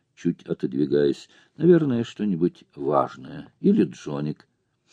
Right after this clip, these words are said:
Анжела выпустила Танину грудь, поцеловала ее в губы и, присев на кровати, взяла трубку. "Хеллоу", — сказала она. Лицо ее тут же изменило выражение.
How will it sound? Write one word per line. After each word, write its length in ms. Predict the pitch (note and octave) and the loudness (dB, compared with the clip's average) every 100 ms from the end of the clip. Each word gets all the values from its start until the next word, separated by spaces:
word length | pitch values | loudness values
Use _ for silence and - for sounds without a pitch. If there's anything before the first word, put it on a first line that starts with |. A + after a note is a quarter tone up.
| _ - | _ -2
Анжела 380 | F#2+ G2 A#2+ A#2 | 2 6 8 8
выпустила 540 | A#2+ A#2 - A#2+ A2+ | 6 2 -2 2 4
Танину 420 | G2 G#2+ G#2 G2 | 4 4 4 2
грудь, 320 | D#2+ F#2+ C3 - | 2 2 0 0
поцеловала 640 | F#2+ - F#2 G2 G#2+ G2 | -2 2 6 8 8 8
ее 240 | F2+ E2 | 6 4
в 120 | D2 C#2+ | 2 -2
губы 340 | C3+ C3+ A#2+ | -2 2 2
и, 40 | |
присев 500 | G#2 F2+ F#2 G#2+ G#2 | 2 0 2 2 2
на 100 | D#2+ | 0
кровати, 460 | E2 E2 G#2 C3 B2+ | -2 2 2 0 -2
взяла 380 | D#2+ C2+ D2 F#2 | -2 0 2 0
трубку. 520 | - D#2 C#2+ - - | 0 -2 -2 -4 -10
"Хеллоу", — 460 | - D2+ A2 F#3+ E3 | -4 4 8 8 6
сказала 460 | - D3 D3+ D3+ | 2 -2 0 2
она. 280 | D3+ D#3 D#3+ _ _ _ - - | 2 2 2 _ _ _ -20 -2
Лицо 380 | F#2 A#2 - C3 | 2 4 8 8
ее 240 | B2 B2+ | 10 8
тут 280 | A#2+ B2 G#2+ | 6 2 0
же 160 | E2+ F#2+ | 4 4
изменило 540 | F#2 F#2 G2 A2 G2+ | 4 2 4 6 8
выражение. 680 | F#2 F#2 E2 F2 E2 E2 | 8 6 4 2 2 0